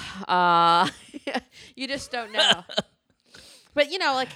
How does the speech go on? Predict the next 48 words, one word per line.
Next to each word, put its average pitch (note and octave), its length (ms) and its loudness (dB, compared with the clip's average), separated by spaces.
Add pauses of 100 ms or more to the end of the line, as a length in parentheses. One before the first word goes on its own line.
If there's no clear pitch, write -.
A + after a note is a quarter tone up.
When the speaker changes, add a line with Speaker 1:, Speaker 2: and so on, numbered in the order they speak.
Speaker 2:
Haven't B2+ 220 -8
Speaker 1:
but C3+ 100 -2
we - 60 0
Speaker 2:
done - 160 0
Speaker 1:
know B2+ 60 -4
Speaker 2:
that. - 120 -12
Speaker 1:
th-, - 80 -18
we E4 160 -10
know G4 80 -2
the E4 140 -8
obvious B3+ 460 -4
ones E3+ 320 -12
where, E3+ 260 -8
like, E3+ 400 -12
you F3 100 -12
know, D#3 460 -6
um, C#3+ 460 -8 (2000)
you F#3+ 120 -8
just G3 200 -4
see G3+ 120 -2
the F3+ 80 -6
obvious D#3 420 -4
things. C#3+ 480 -10
And E3 100 -8
I've F3 140 -6
actually C#3+ 260 -10
stood C#3 260 -8
up. C3 220 -6
Like, C#3+ 180 -8 (100)
there F3 120 -2
was E3 180 -6
a D3+ 80 -12
thing D#3 240 -8
that C#3 260 -6
Ian D#3 240 -8
and C#3 80 -8
I C#3 40 -6
were C#3 80 -6
working C#3 280 -8
on. C#3 40 -8
I C#3 40 -8
was C#3 120 -8
his D3+ 300 -8
boom C#3+ 280 -6
op C3 180 -8
for C#3+ 120 -10
a C3+ 40 -8
minute. C#3+ 360 -10